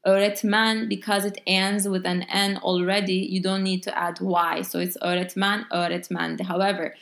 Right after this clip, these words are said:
satıcı, you don't say satıcıydı, it needs to have a Y. Satıcıydı. What, what else? Um, neşe is joy. Neşeli is joyful.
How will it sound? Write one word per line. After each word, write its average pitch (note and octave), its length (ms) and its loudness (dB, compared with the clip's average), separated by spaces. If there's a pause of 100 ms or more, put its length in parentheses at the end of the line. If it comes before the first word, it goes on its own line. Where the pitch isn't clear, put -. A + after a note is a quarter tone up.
(140)
satıcı, G3+ 720 0
you G#3+ 120 -2
don't G3 120 0
say F#3+ 140 -2
satıcıydı, F#3 920 -2
it - 180 -6
needs F3+ 280 0
to F#3 60 -4
have E3 140 0
a F3 60 -2
Y. G#3 380 2
Satıcıydı. F#3 760 0 (460)
What, G#3+ 420 4
what G#3+ 260 2
else? F3 440 0 (500)
Um, F3+ 720 2
neşe G#3 720 4
is F#3+ 220 0
joy. G#3+ 600 0 (260)
Neşeli G3+ 1040 2
is F#3 180 -2
joyful. G3 840 0